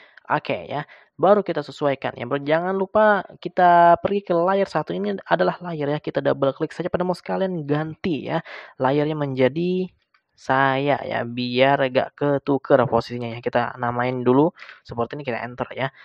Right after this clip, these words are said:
Nah, baru kita Control T untuk memunculkan border seperti ini. Jangan lupa kita langsung pergi ke edit, transform. Nah, di sini ada, ada yang namanya perspektif ya. Nah, seperti ini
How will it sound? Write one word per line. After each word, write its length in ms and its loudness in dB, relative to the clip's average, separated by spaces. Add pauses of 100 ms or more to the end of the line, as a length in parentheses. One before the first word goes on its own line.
(160)
Nah, 80 -20
baru 320 4
kita 240 -4
Control 720 2
T 320 -4
untuk 320 -10
memunculkan 480 -6
border 400 -4
seperti 480 -6
ini. 160 -10 (320)
Jangan 320 0
lupa 160 -4
kita 240 -6
langsung 160 -6
pergi 320 -6
ke 80 -4
edit, 320 -4 (400)
transform. 640 0
Nah, 80 2
di 80 0
sini 320 0
ada, 160 0
ada 80 2
yang 160 -4
namanya 560 -4 (160)
perspektif 800 -2
ya. 160 -4 (560)
Nah, 240 -12 (320)
seperti 480 -8
ini 160 -8